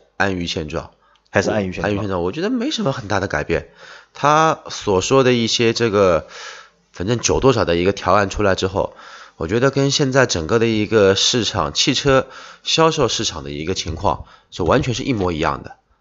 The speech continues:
Speaker 1: 你现在不然哪里来这么多的二级经销商？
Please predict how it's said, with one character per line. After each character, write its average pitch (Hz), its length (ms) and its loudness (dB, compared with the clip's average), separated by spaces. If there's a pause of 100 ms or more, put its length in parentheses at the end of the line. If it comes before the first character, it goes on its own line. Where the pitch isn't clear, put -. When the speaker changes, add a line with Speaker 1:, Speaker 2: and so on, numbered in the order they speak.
(140)
Speaker 1:
你 95 180 -6
现 107 260 0
在 101 200 2
不 85 160 4
然 98 240 0
哪 92 180 4
里 104 100 0
来 82 180 2
这 104 120 -4
么 85 100 -4
多 82 200 2
的 80 280 2
二 90 120 -2
级 78 80 -6
经 85 120 -4
销 78 140 -2
商？ 76 260 -4